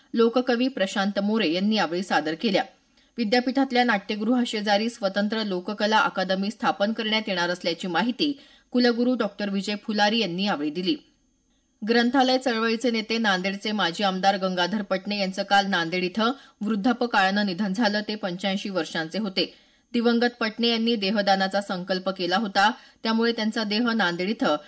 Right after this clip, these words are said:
श्री गुरु गोविंद सिंगजी वैद्यकीय महाविद्यालयाकडे सुपूर्द करण्यात आला.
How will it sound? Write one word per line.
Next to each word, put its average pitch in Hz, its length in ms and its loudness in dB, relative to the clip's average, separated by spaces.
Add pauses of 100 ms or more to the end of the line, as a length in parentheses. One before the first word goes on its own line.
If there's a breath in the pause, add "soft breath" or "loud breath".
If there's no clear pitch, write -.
(140 loud breath)
श्री 240 240 0
गुरु 220 260 -2
गोविंद 240 320 2
सिंगजी 240 340 0
वैद्यकीय 196 520 -2
महाविद्यालयाकडे 202 840 -2
सुपूर्द 185 440 -4
करण्यात 165 400 -2
आला. 190 160 4